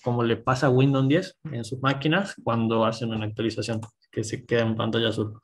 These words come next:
¿bien? Acostúmbrense a leer documentación porque esto también es, es muy útil. Vamos a ir por el lado de las funciones nosotros. Esto es lo que estamos haciendo de repaso. Y acá están las funciones, ¿ok?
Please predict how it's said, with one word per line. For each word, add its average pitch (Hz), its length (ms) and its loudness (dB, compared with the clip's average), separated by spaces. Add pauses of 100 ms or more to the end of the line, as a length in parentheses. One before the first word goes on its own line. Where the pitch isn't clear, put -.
(120)
¿bien? 147 300 2 (1000)
Acostúmbrense 160 640 4
a 160 60 6
leer 135 220 8
documentación 123 680 2
porque 120 200 0
esto 120 220 -4
también 120 300 0
es, 117 340 -4
es 120 160 -2
muy 120 240 2
útil. 117 280 -2 (680)
Vamos 165 240 2
a 131 60 4
ir 135 140 4
por 131 120 2
el 120 100 2
lado 120 160 4
de 117 60 0
las 113 120 -6
funciones 117 400 -6
nosotros. 123 580 -8 (1600)
Esto 131 400 -8
es - 180 -8
lo 127 100 -4
que 123 80 -10
estamos 123 340 -6
haciendo 127 240 0
de 127 80 2
repaso. 160 560 0 (360)
Y 131 180 2
acá 120 140 0
están 113 240 -4
las 110 100 -8
funciones, - 640 -10
¿ok? 127 140 0